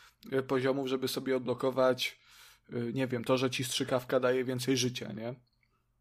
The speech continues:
To w ogóle też ciekawostka, teraz strzykawka jest tylko jedna, ta z, e, medykamentami i ona się odnawia z czasem. E, także,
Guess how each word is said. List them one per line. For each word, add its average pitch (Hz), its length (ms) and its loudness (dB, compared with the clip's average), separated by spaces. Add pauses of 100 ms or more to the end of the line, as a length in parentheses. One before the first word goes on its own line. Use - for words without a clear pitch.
(640)
To 143 80 0
w 143 60 0
ogóle 147 220 4
też 127 140 0
ciekawostka, 135 520 0
teraz 131 240 2
strzykawka 131 500 0
jest 127 200 2
tylko 131 240 -2
jedna, 127 480 2 (100)
ta 131 200 0
z, - 200 -6
e, - 40 -2 (600)
medykamentami 131 1080 -4 (320)
i 139 100 4
ona 139 160 2
się 139 120 0
odnawia 135 300 0
z - 40 -2
czasem. - 480 -4 (800)
E, 120 420 -4
także, 123 520 -2